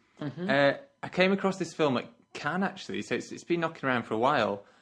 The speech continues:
Speaker 2: But last time I was at Cannes, which was almost, like, two years ago, um, I saw a few clips for Sound of Noise, and it was actually showing then, but I couldn't get in, uh, to the screening. I think I, I wasn't there that day.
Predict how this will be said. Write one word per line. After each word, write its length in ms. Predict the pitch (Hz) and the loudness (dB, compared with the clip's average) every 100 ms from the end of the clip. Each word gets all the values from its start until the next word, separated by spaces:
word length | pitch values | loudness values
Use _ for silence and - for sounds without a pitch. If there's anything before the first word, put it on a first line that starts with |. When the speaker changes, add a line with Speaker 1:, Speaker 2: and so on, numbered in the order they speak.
| _ - | _ -2
Speaker 2:
But 100 | 135 | 2
last 200 | 151 - | 2 2
time 100 | 147 | 2
I 60 | 127 | 2
was 80 | |
at 100 | 104 | 0
Cannes, 180 | - 143 | -4 -2
which 100 | 110 - | -2 -2
was 80 | |
almost, 220 | 120 113 110 | -2 -2 -4
like, 140 | - | -8
two 160 | - 110 | -4 -2
years 240 | 104 117 | -2 -2
ago, 320 | 101 98 101 101 _ _ _ _ - | -6 -8 -10 -10 _ _ _ _ 0
um, 440 | 110 107 104 101 - _ _ _ _ _ _ | 4 4 2 -2 -8 _ _ _ _ _ _
I 60 | 110 | -10
saw 680 | - 151 139 135 131 120 - | -2 4 6 6 6 4 -2
a 80 | - | -8
few 240 | - 143 | -2 -2
clips 640 | 135 - 139 - - - - - | -2 -6 -4 -4 -8 -16 -16 -6
for 400 | 123 113 110 117 | 0 0 0 -2
Sound 240 | 107 104 | -2 -2
of 80 | 104 | -2
Noise, 320 | 104 101 101 | -2 -2 -4
and 160 | 110 113 | -4 -2
it 40 | |
was 100 | 110 | -2
actually 280 | - - 110 | -2 -6 -4
showing 380 | - 120 110 107 | 2 2 2 2
then, 240 | 110 101 | 2 2
but 60 | - | -2
I 20 | - | -4
couldn't 240 | 113 - | -10 -8
get 200 | - - | -8 -8
in, 320 | 123 110 98 98 - | -8 -6 -6 -10 -10
uh, 160 | 104 101 | -8 -8
to 200 | - - | -10 -12
the 100 | 107 | -10
screening. 560 | - - 120 113 104 107 _ _ _ _ | -10 -6 -4 -4 -6 -12 _ _ _ _
I 40 | 110 | -10
think 160 | 110 | -4
I, 40 | 113 | 0
I 160 | - | 2
wasn't 240 | 110 110 104 | 0 0 -2
there 160 | 101 | -2
that 140 | 98 98 | -2 -4
day. 200 | 98 | -6